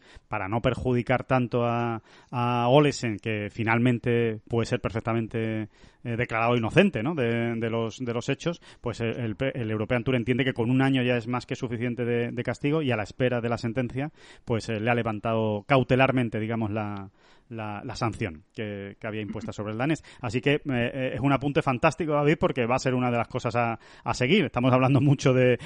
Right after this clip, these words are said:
cuatro meses sin competir, cuánto tiempo sin competir, a ver cómo vuelve, a ver cómo vuelve. Pues a ver cómo vuelve Olesen, ¿no? Después de, de tanto, de tanto tiempo. Desde luego, con ganas, seguro que, seguro que va a volver. Y recordemos, ¿eh? Ese setecientos siete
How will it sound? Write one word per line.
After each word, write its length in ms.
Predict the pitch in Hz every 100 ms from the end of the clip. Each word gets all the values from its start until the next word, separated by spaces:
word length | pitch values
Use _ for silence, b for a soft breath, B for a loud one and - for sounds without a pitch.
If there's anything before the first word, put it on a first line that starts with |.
| B
cuatro 280 | 156 170 208
meses 200 | 214 214
sin 120 | 226
competir, 640 | 202 170 135 131 247 190 127
cuánto 300 | 180 180 196
tiempo 220 | 208 208
sin 120 | 196
competir, 400 | 185 151 135 220
a 40 | 151
ver 120 | 165
cómo 220 | 208 196
vuelve, 240 | 185 214
a 40 | 147
ver 100 | 147
cómo 160 | 190
vuelve. 220 | 170 175 110
Pues 100 | 92
a 100 | 101
ver 120 | 120
cómo 160 | 160 147
vuelve 220 | 123 139
Olesen, 340 | 196 107 104
¿no? 100 | 139
Después 300 | 123 - 127
de, 360 | 123 123 120 117 b b b -
de 140 | 120
tanto, 520 | 131 131 127 123 117
de 100 | 113
tanto 260 | 120 113 117
tiempo. 300 | 165 143 107
Desde 160 | 101
luego, 260 | 110 127 143
con 200 | 131 117
ganas, 440 | 131 156 190 - - b b
seguro 400 | - 131 131 135
que, 420 | 131 123 120 117 117
seguro 300 | 123 127 131
que 60 | 123
va 80 |
a 40 | 120
volver. 360 | 123 147 214 - B -
Y 140 | 180
recordemos, 560 | 185 139 131 175 117 170
¿eh? 120 | 135
Ese 160 | 131 165
setecientos 640 | 156 139 127 160 151 160
siete 360 | 165 160 110